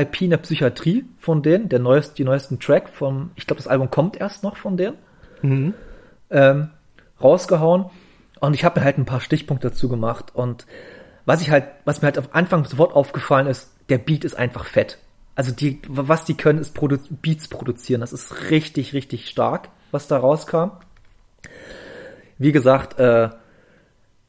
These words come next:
Speaker 1: das Rappen, es ist halt eine Geschmackssache. Mir gefällt's nicht. Ich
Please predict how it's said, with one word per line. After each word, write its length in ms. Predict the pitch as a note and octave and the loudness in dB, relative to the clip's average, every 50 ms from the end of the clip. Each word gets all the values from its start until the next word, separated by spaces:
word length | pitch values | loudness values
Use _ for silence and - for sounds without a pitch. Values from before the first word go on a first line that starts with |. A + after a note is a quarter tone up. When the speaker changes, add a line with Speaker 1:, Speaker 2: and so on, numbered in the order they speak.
| _ _ | _ _
Speaker 1:
das 220 | - C3+ B2 - B2 | 2 2 2 4 2
Rappen, 500 | B2 C3+ D3+ - - E3 D#3 D3 B2+ - - _ _ _ _ _ _ - D3 C#3 A2+ - - - - | 2 2 2 2 0 -2 -2 -2 -4 -8 -16 _ _ _ _ _ _ -20 -18 -18 -18 -18 -18 -18 -14
es 140 | - - - | -10 -8 -8
ist 120 | F#3 - - | -4 2 4
halt 140 | D#3 D3 | 4 4
eine 100 | C#3+ C#3+ | 4 2
Geschmackssache. 640 | B2+ A#2+ - D3 D3 D3+ D3+ - - D#3 C#3+ C3 - | -2 -2 0 2 0 0 0 0 -2 -2 -2 0 0
Mir 120 | C3+ C3+ B2+ | 0 0 0
gefällt's 480 | C3 - - C3 C#3 D#3+ E3+ - - | 0 2 4 6 6 6 4 2 0
nicht. 340 | F3 E3 D#3+ - - - - - | 0 0 0 0 -4 -14 -20 -20
Ich 300 | - - - - - | -20 -20 -18 -18 -20